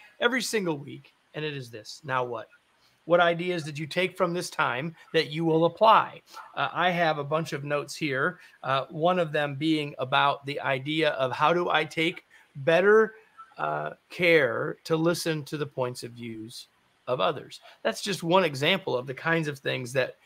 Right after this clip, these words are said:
you heard today. But if you heard them and said, "Yeah, that's good," and then moved on, this was not nearly as valuable as if you take some action on what you learned. So I hope that you will reflect on what am, what am I gonna do with what I just learned? If you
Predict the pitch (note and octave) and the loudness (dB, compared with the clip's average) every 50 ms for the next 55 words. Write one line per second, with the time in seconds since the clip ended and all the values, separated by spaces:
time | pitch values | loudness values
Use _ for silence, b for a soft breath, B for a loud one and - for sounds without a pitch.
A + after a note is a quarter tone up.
0 | b b b b D#3+ F3+ A3 B3 B3 G#3+ E3+ E3+ G3 G#3 A3+ A#3 G#3 F#3 - F3 | b b b b 2 4 6 6 6 6 6 8 8 8 8 6 4 0 -2 -2
1 | C#3 B2 A#2 A2+ A#2+ C3 A#2+ C3 D#3+ D#3+ B B B B - F#3 F3+ F3 F3 F3+ | 0 0 -2 -2 -2 -2 -2 -2 -2 -4 B B B B 4 4 4 6 4 0
2 | E3 F#3 A#3+ B3 G3+ G#3+ G3 F3+ - F#3 E3+ F3 F3 F#3+ G3+ F#3+ - - A3 A#3 | 4 6 6 6 6 4 2 2 -2 -2 0 2 2 2 2 0 -2 2 4 4
3 | A#3+ G#3+ F3+ F#3+ G#3 G3 b b b b b - D#3 F3+ F#3+ F#3 F#3+ G3 F#3+ E3+ | 6 6 6 4 2 -2 b b b b b -4 0 0 2 4 4 2 4 4
4 | F3+ F#3+ G#3 G#3 E3+ D#3 E3+ F3 E3 - _ _ - F3 D#3+ F#3 F#3 F3 D#3 F3+ | 4 4 6 6 6 4 4 2 -2 -6 _ _ -10 -8 -2 0 0 2 4 4
5 | F3+ E3+ D#3+ F3 F#3 F#3 F#3 F3+ E3+ D3+ C#3 C#3 A2 G#2+ C3 - - - - - | 2 2 2 0 0 0 0 0 0 0 0 -2 -2 -4 -6 -12 -14 -16 -14 -10
6 | - B2+ C3 C3+ C3+ C3 - D3 C3+ - - E3 E3 D#3+ - - E3 D3 D3+ - | -8 -8 -6 -6 -6 -8 -8 -14 -12 -8 -4 -4 -2 -2 -2 -4 -6 -6 -6 -6
7 | - C3+ B2+ - - - C3 B2+ A2+ A2+ _ _ _ _ _ _ _ _ - C#3+ | -6 -6 -6 -6 -6 -8 -8 -8 -10 -10 _ _ _ _ _ _ _ _ -6 -4
8 | C#3+ C3 B2+ - B2+ A#2+ A#2+ A#2+ A#2+ A#2 A#2+ - C#3+ C#3 D#3+ F#3+ F3+ F3+ D#3+ - | -2 -2 -2 -4 -4 -4 -2 -2 -4 -4 0 2 2 4 6 4 4 2 -4 -2
9 | - F3+ E3 D#3+ D3+ C#3+ C#3 C#3 - F3 F#3+ F#3 - F3 D3 C#3 C3 C3 B B | -2 2 2 4 4 2 0 0 0 -2 -2 0 4 4 4 4 4 0 B B
10 | B B B B D3+ E3+ G3+ G#3+ G3+ F#3+ - - F3 F#3 G3+ G3+ F#3+ F#3 F#3+ E3+ | B B B B 6 6 6 6 4 2 2 2 4 4 4 4 4 4 4 4
11 | F3+ E3 D#3 C#3 C3 C3+ E3 F3+ F#3 G3 G3 G3+ - - F3 D#3 D3+ - D#3+ D3+ | 2 -2 -2 -4 -2 -2 0 0 0 0 -2 -4 -8 -6 -6 -6 -6 -4 -4 -2
12 | C#3+ C#3+ C#3+ C#3 C3 C#3+ C#3 C3 - B2+ A#2+ A#2 A2+ A2+ B2 B2 A#2+ - - - | 0 0 0 -2 -2 -6 -10 -10 -10 -10 -10 -10 -10 -12 -14 -16 -16 -16 -14 -14
13 | C#3 | -14